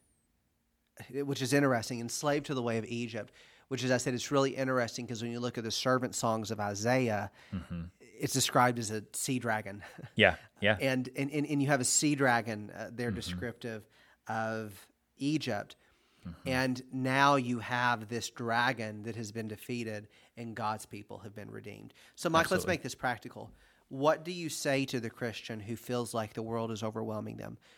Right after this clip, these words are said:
Speaker 1: What do you say to the Christian who feels like their family, their friends, everyone else is against them? Where does Revelation fourteen and fifteen speak to our lives?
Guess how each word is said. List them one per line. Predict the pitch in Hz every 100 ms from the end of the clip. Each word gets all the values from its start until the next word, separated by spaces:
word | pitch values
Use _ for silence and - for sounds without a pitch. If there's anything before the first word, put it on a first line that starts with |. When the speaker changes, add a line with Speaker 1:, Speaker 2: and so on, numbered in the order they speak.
| _
Speaker 1:
What | - 127 135 -
do |
you | 156
say | - 151
to | 135
the | 127
Christian | 123 135 117 - 113
who | 113
feels | 110 120 117
like | 110 107
their | -
family, | 104 123 120 120 110
their | 110 110
friends, | - 120 113 107 107 - - _ -
everyone | 127 135 147 139
else | 127 120 -
is | 107
against | 107 107 101 -
them? | 110 104 - _ _
Where | 120 117 123 135
does | 135 123
Revelation | 127 120 113 - 113
fourteen | - 113 - 113
and | 107
fifteen | 110 - 110
speak | 104 - 107
to | 113
our | 107
lives? | 110 107 110 - -